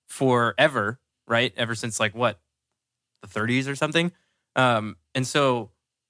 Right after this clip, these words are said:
yeah, it's been really hard for us to get good, uh, cannabis studies. A lot of the times they use, like, synthetic T H C. But anyway, we'll talk about that in a different episode.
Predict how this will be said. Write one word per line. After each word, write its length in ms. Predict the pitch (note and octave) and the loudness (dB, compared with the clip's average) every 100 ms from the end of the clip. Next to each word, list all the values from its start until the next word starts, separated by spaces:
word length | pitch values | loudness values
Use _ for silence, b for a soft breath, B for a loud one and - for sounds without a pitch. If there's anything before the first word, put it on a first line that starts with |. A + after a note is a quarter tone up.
| _ | _
yeah, 140 | E3 | 0
it's 160 | G#2+ A2 | 0 0
been 120 | D3+ | 0
really 180 | E3 F#3 | 2 2
hard 220 | D#3 D#3 | 2 0
for 120 | D#3 | 0
us 100 | C3+ - | -2 -2
to 40 | |
get 460 | A2 C#3+ E3+ - A#2 | -4 2 2 0 0
good, 420 | D3 D3+ B2+ A2 _ _ _ _ A#2+ | 2 4 0 -6 _ _ _ _ -2
uh, 320 | A#2 G#2 F#2+ _ _ - | 0 0 -4 _ _ -2
cannabis 380 | D#3+ F#3+ C3+ | 0 2 -2
studies. 320 | - G#2 F#2+ F#2+ | -4 -6 -6 -4
A 80 | |
lot 140 | B2 C#3+ | 0 0
of 60 | |
the 60 | B2+ | 0
times 240 | C#3+ C3 | -2 -2
they 80 | B2 | -2
use, 220 | A#2+ A#2+ G#2+ | -4 -4 -6
like, 120 | G2+ | -6
synthetic 380 | A2+ G#2+ A#2+ G#2+ | -4 -2 -2 -2
T 100 | A2 | -6
H 100 | G#2 | -2
C. 120 | C3+ | -4
But 160 | G2+ C#3+ | 0 0
anyway, 160 | C3 | 0
we'll 120 | A2+ | -2
talk 200 | A#2 C#3 | -2 -2
about 180 | C3 A#2+ | 0 0
that 140 | B2 G#2+ | 0 -2
in 80 | A2 | -2
a 60 | |
different 240 | A#2 A#2 A#2 | -4 -2 -4
episode. 400 | A2+ - G#2+ | -4 -6 -6